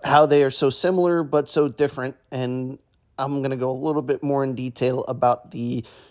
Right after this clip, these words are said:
Giants and, and the thoughts behind the, them tanking the rest of the year. Uh, ad-, and finally, I will be talking about the Yankees and, uh,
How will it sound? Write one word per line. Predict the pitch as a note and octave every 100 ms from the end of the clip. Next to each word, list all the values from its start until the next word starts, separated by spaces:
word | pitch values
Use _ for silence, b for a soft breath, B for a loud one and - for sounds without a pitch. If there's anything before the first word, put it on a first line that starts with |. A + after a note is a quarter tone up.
| b -
Giants | C#3 C3 C3+ C3+ C3+ B2+ - C3+
and, | B2+ B2 -
and | C3 B2 B2
the | A#2
thoughts | A#2 - C#3+ C#3 -
behind | - A#2+ C3+ C3+ C3+ C3 B2
the, | A#2+ -
them | C3 B2+ B2 A#2
tanking | - D#3 C#3+ C3+ B2+
the | B2+
rest | B2+ A#2+ -
of | E3+
the | A2
year. | B2 C3 A2 G2+ B B B B B - - -
Uh, | - - - - _ _ -
ad-, | C#3 - _ -
and | D#3 D3+ C#3+ C#3
finally, | - D#3+ D#3+ D3+ C#3 C3 B2+
I | B2
will | A#2+
be | B2
talking | A#2 B2+ A2+ - A2+
about | G#2 A2+ A2
the | -
Yankees | C#3 D#3+ D3+ C#3 C3 B2+ - b b _
and, | C3 B2 B2 B2+ B2+ A#2
uh, | B2 A#2+